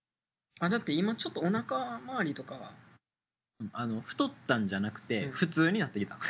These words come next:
Speaker 1: ん。
Speaker 2: いや、もともと、
Speaker 1: <laughs> 一般人の腹回りね。
Speaker 2: 百、
Speaker 1: うん。
Speaker 2: 百七十二センチで、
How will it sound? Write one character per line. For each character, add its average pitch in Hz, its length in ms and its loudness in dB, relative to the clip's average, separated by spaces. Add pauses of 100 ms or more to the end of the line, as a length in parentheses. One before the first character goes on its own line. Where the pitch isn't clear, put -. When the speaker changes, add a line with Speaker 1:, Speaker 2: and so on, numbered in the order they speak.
Speaker 1:
ん。 143 60 -4
Speaker 2:
い 131 40 -8 (1160)
や、 131 80 0
も 247 140 4
と 269 100 2
も 262 120 2
と、 240 180 4 (100)
Speaker 1:
<laughs> - 120 0
一 214 160 6
般 202 280 6
人 185 240 2
の 143 260 0 (960)
腹 151 180 4
回 143 200 4
り 117 60 -4
ね。 - 60 -10 (240)
Speaker 2:
百、 - 60 -10
Speaker 1:
う - 20 -8
ん。 - 40 -12
Speaker 2:
百 254 360 2
七 247 360 2
十 113 140 2
二 98 120 2
セ 117 160 0
ン 98 80 2
チ 92 140 -10
で、 95 260 -4